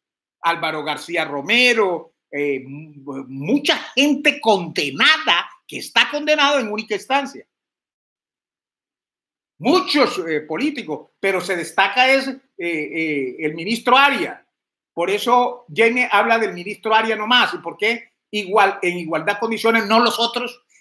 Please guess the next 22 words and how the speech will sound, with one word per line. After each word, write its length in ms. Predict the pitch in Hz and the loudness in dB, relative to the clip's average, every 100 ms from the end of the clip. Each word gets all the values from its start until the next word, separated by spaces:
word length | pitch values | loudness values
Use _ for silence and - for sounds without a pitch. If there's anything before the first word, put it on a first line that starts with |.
| _ | _
Que 120 | - 202 | -4 -2
los 360 | 190 - - | -2 -6 -2
otros, 580 | 233 247 254 277 277 - | 0 0 -4 -8 -6 -6
si 100 | - | -6
prospera 500 | 156 160 - 202 226 | -6 -8 -4 -2 0
esa 160 | 226 220 | 0 2
ley, 160 | 208 | 2
seguramente 560 | 220 208 208 190 190 202 | 4 2 4 2 0 0
van 160 | 190 | 2
a 80 | 190 | 0
presentar. 340 | 190 151 165 _ _ _ | -4 -8 -10 _ _ _
Bueno, 200 | 127 101 - _ _ _ _ | -4 -4 -6 _ _ _ _
ya 140 | - 208 | -2 0
mu-, 400 | 269 285 311 302 - | 2 2 0 -4 -10
muchos 560 | 185 285 294 285 247 - | 0 0 0 -2 -2 0
han 340 | 175 208 214 - | 2 2 -2 -2
purgado 360 | 175 165 175 | 0 4 2
sus 220 | 175 160 | 2 -4
penas, 340 | - 247 170 120 | 2 2 2 -2
miren 240 | 160 190 | -4 -2
lo 120 | 180 | -4
curioso. 380 | 127 143 185 - | -6 -4 -4 -4